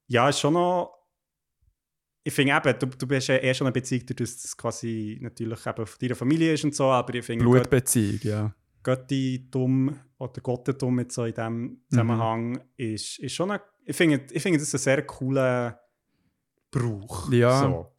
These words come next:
Speaker 2: aber das ist im Fall etwas, wo, wo ich vor allem eben so aus Schweizer Familie kenne, weil irgendwie, sag ich jetzt mal, Kroatien, also du hast schon wie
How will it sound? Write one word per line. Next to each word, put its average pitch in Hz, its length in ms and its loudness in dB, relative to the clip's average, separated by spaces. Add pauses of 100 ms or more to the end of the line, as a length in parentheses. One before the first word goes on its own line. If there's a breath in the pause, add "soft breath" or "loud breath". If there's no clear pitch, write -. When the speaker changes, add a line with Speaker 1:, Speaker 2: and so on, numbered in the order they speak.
Speaker 2:
aber - 140 2
das 180 140 2
ist - 60 -6
im 165 80 4
Fall 165 220 0
etwas, 170 320 -4
wo, 127 420 0
wo 131 120 -2
ich 127 100 0
vor 139 120 0
allem 151 100 2
eben 156 120 0
so 160 140 0
aus 143 160 0
Schweizer - 400 -2
Familie 143 680 0 (220)
kenne, 147 880 2
weil 117 460 2
irgendwie, 139 420 0 (1040 soft breath)
sag 127 140 -4
ich 120 40 0
jetzt 123 120 -6
mal, 139 260 2 (520)
Kroatien, 135 1200 0 (640)
also 113 180 -2
du 143 80 2
hast 147 80 2
schon 175 580 0
wie 151 380 -4